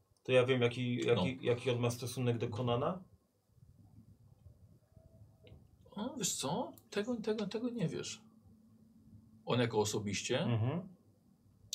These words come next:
Speaker 1: Czy, czy on jest tutaj, jest, nie wiem, jako zdrajca tej Cymerii, czy jako bohater?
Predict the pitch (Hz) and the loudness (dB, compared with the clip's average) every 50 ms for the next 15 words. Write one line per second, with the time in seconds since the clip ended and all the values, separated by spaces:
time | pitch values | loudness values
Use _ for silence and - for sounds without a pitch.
0 | - - - - - 139 123 - - - - - 143 143 143 139 127 - 143 135 | -10 -10 -10 -4 2 4 4 4 2 0 4 6 6 6 6 4 2 4 4 4
1 | 127 123 120 123 - - - - - - - - - - 131 127 127 123 - 139 | 6 4 2 -2 -4 -10 -12 -12 -12 -12 -12 -14 -10 -4 0 0 0 0 2 2
2 | 131 117 110 104 107 107 98 87 87 90 92 101 120 117 - 127 120 117 117 120 | 4 4 4 2 2 -2 -4 -2 2 4 4 4 4 2 0 2 2 2 2 0
3 | - - - 123 120 120 - 117 117 117 117 110 113 107 107 - - 113 107 101 | -4 -6 -6 -6 -6 -4 -2 2 4 4 4 2 0 -4 -6 -4 -2 2 2 2
4 | 95 107 95 87 87 - - 95 95 98 - 120 117 113 117 | 2 0 -2 -4 -4 -2 2 2 2 2 4 4 4 4 4